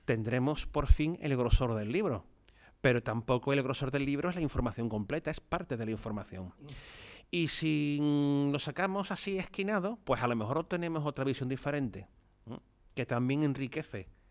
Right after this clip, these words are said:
lo que es el conocimiento del objeto. Ahora, el objeto se puede reconocer a partir de todas esas visiones. Cuantas más visiones, más completa será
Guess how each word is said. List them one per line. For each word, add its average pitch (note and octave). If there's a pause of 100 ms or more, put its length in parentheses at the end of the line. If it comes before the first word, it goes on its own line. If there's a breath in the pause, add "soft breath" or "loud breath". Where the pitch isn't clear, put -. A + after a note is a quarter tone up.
(120)
lo A#2
que B2+
es B2
el C3
conocimiento A#2+
del A2+
objeto. - (680 loud breath)
Ahora, B2+
el A#2
objeto G3 (100)
se -
puede B2+
reconocer D3
a D#3+
partir D3+
de A#2+
todas F3
esas C3+
visiones. G#2+ (320 loud breath)
Cuantas B2
más C3
visiones, F#3+ (460 soft breath)
más G#2+
completa A#2+
será C3+